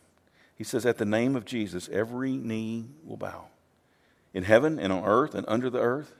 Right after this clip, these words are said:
and every tongue will confess that Jesus Christ is Lord, to the glory of God the Father."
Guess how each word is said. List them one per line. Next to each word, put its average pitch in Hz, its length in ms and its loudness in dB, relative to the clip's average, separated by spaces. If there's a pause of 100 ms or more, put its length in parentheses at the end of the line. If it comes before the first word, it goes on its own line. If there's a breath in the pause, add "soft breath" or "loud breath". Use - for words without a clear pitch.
(340 soft breath)
and 120 120 -4
every 151 360 6
tongue 147 320 0
will 127 120 0
confess 110 580 2 (240 loud breath)
that - 160 -2
Jesus 139 580 -4
Christ 117 640 -4
is 95 200 -6
Lord, 98 480 -6 (800)
to 110 100 -2
the 95 120 -6
glory 120 580 -2
of 98 160 -14
God 92 440 0 (560)
the 95 120 -6
Father." - 460 -10